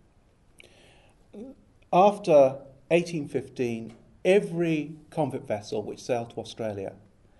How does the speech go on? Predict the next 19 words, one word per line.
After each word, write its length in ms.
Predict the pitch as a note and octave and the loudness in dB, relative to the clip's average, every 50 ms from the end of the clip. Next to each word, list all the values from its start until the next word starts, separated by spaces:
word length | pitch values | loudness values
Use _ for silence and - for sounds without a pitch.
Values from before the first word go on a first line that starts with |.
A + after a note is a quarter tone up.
| _ _ _ | _ _ _
had 360 | - - B2 A#2 A#2+ A#2+ - - - | -6 -2 -2 -2 -2 -4 -6 -14 -10
a 100 | - B2+ | -10 -10
surgeon 440 | B2 - - D#3 D3+ C#3 - C#3+ C3 | -8 -6 -2 -2 -2 -2 -2 -6 -12
superintendent 760 | - - C#3 B2 - B2 A#2 - C#3 C3+ C3 B2 A#2+ A#2+ A#2+ | -8 -10 -10 -10 -10 -14 -12 -10 -8 -8 -6 -6 -8 -10 -8
who 180 | - A#2+ A2+ A2 | -8 -8 -6 -6
was 200 | A2 A2+ A#2 C3 | -6 -8 -8 -6
naval 340 | B2+ C3 B2+ B2 - A2+ | -6 -6 -6 -6 -8 -10
trained 500 | A2 - - D#3+ C#3+ A#2+ G2 - - - - - - - - - - - - - - | -12 -8 -8 -8 -8 -8 -10 -12 -14 -16 -18 -20 -20 -20 -20 -20 -20 -20 -20 -20 -12
placed 320 | - C#3 B2 A2 A2+ - | -6 -6 -6 -6 -6 -8
on 180 | B2 A#2 A2+ A2+ | -10 -8 -8 -6
board, 380 | A2+ C3+ B2+ A2 G#2 G#2+ G#2+ - - - _ _ _ _ _ _ - | -4 -2 -2 -2 -2 -4 -6 -10 -16 -20 _ _ _ _ _ _ -4
who 100 | - B2+ | -2 0
was 160 | B2+ C3 B2+ | 0 0 -2
in 160 | C3+ C3 B2+ | -4 -8 -8
charge 640 | B2+ - - F3 D#3+ D3+ D3+ D3 D3 C#3+ C#3 - - - - - - _ _ _ _ - | -8 -6 -4 -2 -2 -2 -2 -2 -4 -6 -8 -10 -18 -20 -20 -20 -20 _ _ _ _ -4
of 340 | - B2 B2 A#2+ A#2+ - - - _ - | -2 0 2 2 0 -2 -6 -18 _ -4
health 420 | - D#3 C#3+ C3+ C3+ - - - - _ _ _ _ _ _ _ _ - | 0 0 0 0 0 -6 -18 -20 -20 _ _ _ _ _ _ _ _ -8
and 240 | C3 B2 A#2 A#2 | -6 -6 -6 -6
discipline. 600 | A#2+ B2+ A2+ - - - - - G#2+ - - - | -6 -8 -8 -8 -10 -12 -8 -8 -8 -8 -8 -12